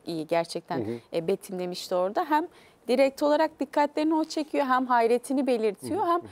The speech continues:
Speaker 1: onun anlatışı da ekstradan böyle, e, komik de oluyor,
Speaker 2: Hı hı.
Speaker 1: eğleniyorsun da.
Speaker 2: Hı hı.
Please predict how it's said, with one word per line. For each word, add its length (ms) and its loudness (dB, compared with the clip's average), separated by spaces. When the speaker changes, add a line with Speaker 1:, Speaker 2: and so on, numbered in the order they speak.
Speaker 1:
onun 240 4
anlatışı 560 0
da 120 -2
ekstradan 760 -4
böyle, 280 -2
e, 120 0
komik 440 -4
de 40 4
oluyor, 360 0
Speaker 2:
Hı 40 -2
hı. 40 0
Speaker 1:
eğleniyorsun 800 0
da. 60 2
Speaker 2:
Hı 40 4
hı. 40 0